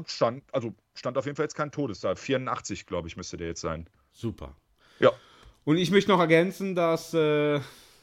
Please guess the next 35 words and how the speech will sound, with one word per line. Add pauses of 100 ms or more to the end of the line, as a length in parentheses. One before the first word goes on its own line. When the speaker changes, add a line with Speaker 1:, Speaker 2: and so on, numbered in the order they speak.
Speaker 2:
das
irgendwie
an
der
Webseite
lag.
Ansonsten
heißt
er
überall
Manfred
Manni
Pohlschmidt. (380)
Ohne
Speaker 1:
Okay.
Speaker 2:
zwei.
Speaker 1:
<laughs>
Speaker 2:
Und,
Speaker 1:
Ja,
gut.
Speaker 2:
ähm, (440)
ja. (800)
Speaker 1:
Ja.
Speaker 2:
Auch
ein
ganz
sympathischer
Typ
und
lebt
mit
seinen
mittlerweile
vierundachtzig
Jahren